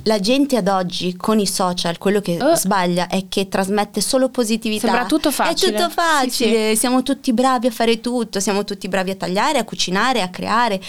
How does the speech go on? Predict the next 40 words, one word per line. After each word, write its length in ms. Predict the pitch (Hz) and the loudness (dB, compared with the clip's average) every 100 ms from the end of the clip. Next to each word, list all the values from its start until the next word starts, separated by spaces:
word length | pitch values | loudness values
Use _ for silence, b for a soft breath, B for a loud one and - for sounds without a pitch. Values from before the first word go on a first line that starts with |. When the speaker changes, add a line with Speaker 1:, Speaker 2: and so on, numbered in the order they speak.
| B B | B B
Speaker 1:
Dietro 580 | 208 294 285 262 247 - _ _ - | 0 0 2 2 0 -4 _ _ 0
un 200 | 240 233 | 2 4
video 240 | 254 247 | 2 2
di 180 | 196 196 | -2 -4
trenta 380 | 214 226 247 208 | -2 0 0 -2
secondi 420 | 185 202 208 202 | -4 -2 -2 -2
che 140 | 202 | -2
noi 340 | 190 196 202 190 | 2 2 2 0
content 400 | 196 190 190 180 | -2 -2 -2 -4
creator 380 | - 180 185 175 | -2 -2 0 -2
facciamo, 640 | 175 175 175 160 180 190 B B B B B _ _ _ | -4 -4 -2 2 2 0 B B B B B _ _ _
c'è 140 | - | 0
un 60 | 196 | 2
lavoro 260 | 190 196 196 | 2 2 0
di 80 | |
sei, 180 | 175 196 | 0 -2
sette 380 | 180 180 180 175 | -2 -4 -2 0
ore. 280 | 151 147 156 _ _ - | 0 -2 -10 _ _ -8
Speaker 2:
Ah, 220 | 208 262 | -6 -4
sì. 180 | - 175 - _ _ _ _ _ _ _ - | -6 -10 -10 _ _ _ _ _ _ _ -6
Eh, 80 | 214 | 0
lo 60 | 214 | 2
Speaker 1:
Sei, 160 | 240 | 2
Speaker 2:
so, 120 | 226 233 | 2 0
Speaker 1:
sette 120 | 214 | 2
Speaker 2:
però 120 | 247 | 2
Speaker 1:
ore. 80 | 277 | 2
Speaker 2:
solo 360 | - 285 302 311 | 2 4 4 2
chi 220 | - - | 2 2
Speaker 1:
Dietro 300 | 269 480 311 | 2 2 2
a 20 | |
un 80 | 269 | 2
ristorante 640 | 254 226 - 240 262 254 | 2 0 0 0 2 0
pieno 300 | 226 240 233 | 0 2 2
come 240 | 208 196 208 | 2 0 2
il 100 | 185 | 4
mio, 400 | 190 196 180 214 | 4 4 4 4
Speaker 2:
Uh. 80 | 208 | 4
Speaker 1:
ogni 460 | 190 240 226 214 | 4 4 4 2
giorno, 680 | 175 214 202 185 185 180 | 2 0 0 0 0 -2